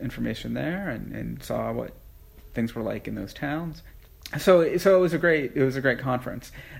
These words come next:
Um, I've become more involved recently with the local Cleveland Jewish Genealogy Society. Uh, I, uh, work with them in different ways. I'm editing their newsletter now.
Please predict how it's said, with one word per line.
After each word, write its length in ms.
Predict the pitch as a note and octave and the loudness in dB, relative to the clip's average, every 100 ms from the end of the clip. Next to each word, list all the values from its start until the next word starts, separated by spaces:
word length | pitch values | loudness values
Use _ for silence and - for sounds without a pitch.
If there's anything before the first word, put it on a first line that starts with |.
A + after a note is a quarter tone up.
| - | -12
Um, 440 | C3+ C3 C3+ C#3 - - | -10 -8 -6 -8 -2 6
I've 440 | D#3 D3+ - - | 6 6 -6 -2
become 340 | E3 E3 F3 | 0 2 2
more 180 | F3+ G3 | 2 2
involved 340 | F3+ D#3+ C#3 D3 | 4 6 6 4
recently 440 | C#3 C#3+ B2 B2+ | -2 -2 -2 -2
with 520 | B2 A#2+ - - - | -2 -4 -6 -16 -12
the 240 | C#3 A#2 A#2+ | -6 -4 0
local 540 | A#2 C#3+ D3 C3+ C3 - - | 2 2 2 0 0 -4 0
Cleveland 300 | B2 A#2+ A#2 | 0 0 -2
Jewish 280 | A#2 A2+ | -4 -4
Genealogy 580 | - A#2 G#2+ G#2+ A2+ G#2+ | -2 -2 -2 -4 -6 -8
Society. 680 | A2 A2+ A#2 G#2+ A2 B2+ E3 - - - - - | -8 -8 -4 -4 -4 -6 -8 -12 -20 -20 -20 -12
Uh, 240 | A#2 G2+ - | -10 -10 -6
I, 600 | C3+ A#2 A#2+ A#2 A#2 A#2 - - | -2 -2 0 -2 -2 -4 -6 -10
uh, 200 | B2+ A#2 A2+ | -6 -6 -2
work 260 | B2+ B2+ B2+ - - | -2 -2 -4 -14 -8
with 200 | C#3 C3 | 0 2
them 400 | C3+ B2+ B2+ A#2+ | 4 4 4 2
in 220 | G#2+ A2+ A2+ | 0 0 0
different 280 | D3 C3 | 0 0
ways. 440 | B2 A#2+ B2+ E3 E3 | 0 2 0 -2 -4
I'm 400 | A#2 A#2 A2+ - | -4 -4 -4 -2
editing 320 | B2+ B2 B2 | -2 0 0
their 100 | A#2 | 0
newsletter 460 | A2+ A#2+ B2 A#2 A2+ | 0 0 0 -2 -2
now. 380 | A2+ A#2 D#3 | -2 -4 -6